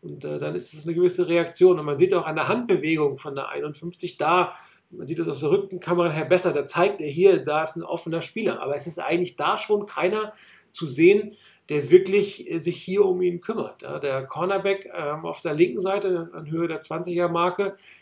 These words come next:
ist eigentlich derjenige, der auf Marquise Goodwin achten muss. Es ist ja ein Receiver, das heißt, den kannst du nicht ungedeckt lassen. Kendrick Bourne geht tief, das heißt, in der mittleren Zone kümmert sich jemanden, der tiefe Safety kümmert sich um ihn.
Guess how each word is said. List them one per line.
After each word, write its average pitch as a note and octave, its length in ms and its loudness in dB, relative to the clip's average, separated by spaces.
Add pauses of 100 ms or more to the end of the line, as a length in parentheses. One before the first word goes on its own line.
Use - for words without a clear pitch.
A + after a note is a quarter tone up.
ist D#3+ 120 -12
eigentlich E3+ 340 -2
derjenige, F3+ 440 4
der F3 120 4
auf - 140 -8
Marquise D#3+ 400 -6
Goodwin G3 360 6
achten G3 360 -2
muss. G#3+ 280 0
Es - 160 -8
ist E3 160 -4
ja D#3 120 2
ein D3+ 80 -2
Receiver, F3 500 4
das F3 160 -2
heißt, D#3+ 260 -4
den D#3 120 -12
kannst D3+ 260 -10
du D3 40 -12
nicht C#3 140 -10
ungedeckt G3 460 -6
lassen. G#3 300 -8 (480)
Kendrick D#3+ 380 -4
Bourne F3+ 340 2
geht D#3+ 260 -2
tief, A#3+ 460 0
das C#3+ 160 -12
heißt, D#3+ 240 -6
in D#3 100 -6
der D#3 80 -4
mittleren F#3+ 480 4
Zone G#3 380 -2
kümmert G3+ 320 -2
sich F3+ 160 -12
jemanden, G3+ 340 -8
der F3 140 -6
tiefe E3+ 280 -8
Safety F3+ 420 -2
kümmert G3+ 280 -6
sich G3 220 -12
um G#3 100 -10
ihn. A3 300 -10